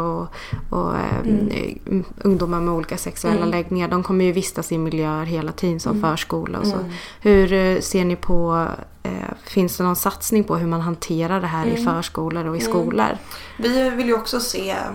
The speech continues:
Speaker 2: att, eh, all offentlig verksamhet har H B T Q plus,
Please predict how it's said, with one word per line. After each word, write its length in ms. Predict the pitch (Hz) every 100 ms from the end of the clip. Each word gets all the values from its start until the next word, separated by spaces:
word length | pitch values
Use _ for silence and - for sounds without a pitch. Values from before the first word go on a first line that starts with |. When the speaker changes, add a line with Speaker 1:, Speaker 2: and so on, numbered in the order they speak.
| 214 - -
Speaker 2:
att, 420 | - - - -
eh, 60 | 196 208 -
all 220 | 214 208
offentlig 380 | 196 190 185 185
verksamhet 500 | 190 - 185 185 -
har 420 | 185 98 98 - - - -
H 180 | 196 180
B 60 |
T 140 | 190 - -
Q 240 | 208 202 - - - - - -
plus, 520 | - - - -